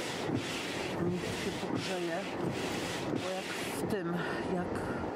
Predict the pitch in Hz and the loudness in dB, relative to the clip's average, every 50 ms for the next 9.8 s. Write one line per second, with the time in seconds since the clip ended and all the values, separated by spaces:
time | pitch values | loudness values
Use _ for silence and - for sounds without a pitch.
0 | - - - - - - - - - - - - - - 185 185 180 - - - | -4 -4 -4 -4 -4 -4 -4 -4 -4 -4 -4 -4 -2 0 0 0 0 0 0 2
1 | 269 240 214 185 175 175 170 - - - 196 190 175 180 165 156 156 160 - - | 2 4 4 4 4 4 2 2 0 0 0 2 2 2 2 2 0 0 0 -2
2 | - - - - - - - 117 110 - - - 87 - - - - - - - | -2 -2 -2 0 0 0 2 2 0 0 0 -2 -2 -2 -2 -2 -2 -2 -2 -2
3 | - - - - 180 175 170 170 175 180 180 175 170 - - - - 175 170 165 | 0 0 0 0 2 2 2 2 2 2 0 0 0 0 0 0 0 0 0 2
4 | 190 190 196 - 190 180 180 180 175 170 165 170 - - - - - - - - | 0 0 0 0 2 2 0 0 0 0 -2 0 0 0 0 0 0 0 -2 -2
5 | - - - - - - - - - - - - - - - - - - - 226 | -2 -2 -2 -2 -2 -2 -2 -2 -4 -2 -4 -4 -4 -2 -2 -2 -2 -2 -2 -2
6 | - - 165 - 196 196 196 180 185 180 - - - 180 202 - - - 185 185 | 0 0 0 0 2 2 2 2 2 0 0 0 2 0 0 2 0 0 0 0
7 | - - 208 - - 247 247 254 247 240 220 214 220 190 220 220 220 208 214 214 | 2 0 0 0 2 2 2 2 2 2 2 2 2 2 2 2 2 2 2 2
8 | - 202 190 180 175 180 190 196 - - - - - - - - - - - - | 2 2 4 4 4 2 2 2 0 0 0 0 0 0 0 0 2 2 0 0
9 | - 214 220 - - - 233 226 214 208 - - - 175 165 | 2 0 0 0 0 0 2 2 2 0 0 0 0 2 2